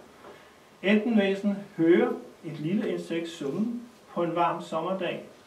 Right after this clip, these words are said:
eller det ser det blå hav, de grønne skove, eller fornemmer de vibrerende varmebølger og andre behagelige foreteelser,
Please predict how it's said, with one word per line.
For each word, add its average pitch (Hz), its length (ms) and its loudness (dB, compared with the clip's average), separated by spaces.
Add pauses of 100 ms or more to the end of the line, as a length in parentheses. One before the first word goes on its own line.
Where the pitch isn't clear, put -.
(880)
eller 139 200 -6
det - 120 -12
ser 190 400 -4 (160)
det 170 140 -4
blå 220 320 2
hav, - 300 -4 (800)
de 147 200 -10
grønne 208 320 2
skove, 156 460 -4 (560)
eller 180 180 0
fornemmer 185 460 -2 (300)
de 160 60 -4
vibrerende 185 840 2
varmebølger 175 760 2 (200)
og 147 260 -6
andre 190 340 -2
behagelige 208 640 2
foreteelser, 160 840 -4